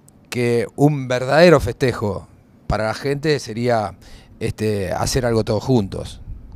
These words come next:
Si fueran las condiciones dadas y en el momento dado, hoy Bersuit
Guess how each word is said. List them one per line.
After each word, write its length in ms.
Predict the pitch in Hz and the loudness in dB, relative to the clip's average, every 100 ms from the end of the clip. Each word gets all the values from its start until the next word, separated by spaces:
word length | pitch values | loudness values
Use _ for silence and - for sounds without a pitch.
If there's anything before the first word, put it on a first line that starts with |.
| - - - | -18 -20 -12
Si 220 | - 101 | -8 -4
fueran 340 | 101 120 120 | 0 2 2
las 100 | 120 | 0
condiciones 600 | - 117 113 - 147 127 | -2 -6 -4 -2 -2 2
dadas 580 | 139 147 120 104 95 - | 4 6 6 4 -2 -8
y 100 | 95 | -8
en 60 | 101 | -6
el 80 | 110 | -4
momento 440 | 117 127 127 127 | -6 -6 -4 2
dado, 460 | 135 131 113 113 - - - - - | 4 4 4 -2 -8 -20 -20 -20 0
hoy 360 | 156 175 151 127 | 8 8 8 4
Bersuit 500 | 110 117 - 143 | -2 -16 -14 -14